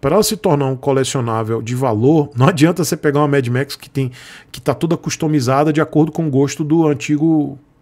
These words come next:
proprietário. Esquece, ela não vai ter valor nenhum de mercado no futuro.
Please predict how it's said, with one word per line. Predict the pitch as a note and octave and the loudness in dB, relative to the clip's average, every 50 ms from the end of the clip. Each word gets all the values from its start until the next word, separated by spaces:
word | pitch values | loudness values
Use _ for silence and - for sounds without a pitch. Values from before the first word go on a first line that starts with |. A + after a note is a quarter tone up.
| _ _ | _ _
proprietário. | - C#3+ C#3+ - D#3+ D#3+ C#3+ - - A2+ A2 A2+ A#2 A2 - | -4 -4 -2 0 0 -2 0 0 0 -2 -2 -2 -4 -8 -14
Esquece, | - - - - C3+ C#3 C#3 B2 - - A#2+ | -14 -12 -4 0 0 2 2 0 -2 -6 -6
ela | A2+ A#2 C3 | -4 -2 -2
não | D3 E3 D#3 | 0 0 2
vai | D#3 E3+ D#3 | 2 2 0
ter | - - E3 | 0 -2 0
valor | D3 D#3 D3+ D3 D#3+ D#3+ | 0 2 2 2 2 2
nenhum | E3 F#3 F#3 E3+ E3 E3 | 4 4 4 4 2 2
de | E3 C#3+ C3+ | 0 -2 -2
mercado | C3 G#2+ A2 - - A2+ A2+ A2 A#2 - - _ _ _ _ - _ _ _ _ _ _ _ - | -2 -4 -4 -4 -6 -6 -6 -6 -8 -12 -18 _ _ _ _ -20 _ _ _ _ _ _ _ -2
no | C3 C3+ C3 | 0 0 0
futuro. | - - C#3+ - - C3+ B2+ A#2+ A2 | 0 -2 -6 -6 -6 -8 -6 -6 -8